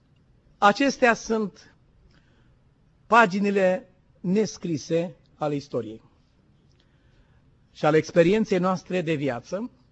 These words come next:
fie și ca oameni între noi, fie și între noi și Dumnezeu.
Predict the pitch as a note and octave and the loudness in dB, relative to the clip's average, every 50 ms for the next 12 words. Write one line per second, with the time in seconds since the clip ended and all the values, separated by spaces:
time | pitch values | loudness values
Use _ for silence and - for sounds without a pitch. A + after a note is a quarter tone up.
0 | _ _ - - _ _ _ _ _ _ _ _ _ _ _ _ - A3 A#3 A3+ | _ _ -20 -20 _ _ _ _ _ _ _ _ _ _ _ _ -6 -4 0 0
1 | A#3 A3 - - - G3+ G3+ G3 F#3+ F3+ E3+ - _ _ _ _ _ _ _ _ | 0 0 -2 -4 -6 -6 -6 -6 -6 -8 -10 -12 _ _ _ _ _ _ _ _
2 | _ _ _ _ _ - E3 D#3 D3 D#3 D#3+ E3+ G#3 A#3 A3 G3 E3 - B2+ B2+ | _ _ _ _ _ -4 -2 -2 0 -2 -2 -4 -6 -6 -8 -8 -8 -8 -8 -6
3 | C3+ C#3+ D3+ F3 G#3 F3+ - - F#3 G#3+ A3 F#3+ - - F3+ F3 F#3 F#3 F#3+ F#3+ | -6 -4 -4 -6 -6 -8 -10 -10 -10 -8 -8 -10 -10 -12 -10 -10 -10 -10 -10 -12
4 | A3 G3+ _ _ D3 D3+ C#3+ C#3 D3+ C#3+ D3 D#3+ D#3+ D#3+ D3+ - - E3 D3+ C#3+ | -14 -16 _ _ -10 -10 -8 -8 -8 -8 -6 -6 -8 -8 -10 -10 -12 -10 -10 -10
5 | C#3 C#3 C#3 C#3 C3 C3+ C3 A#2+ B2 A2+ - - | -10 -10 -10 -8 -8 -8 -8 -10 -12 -16 -20 -20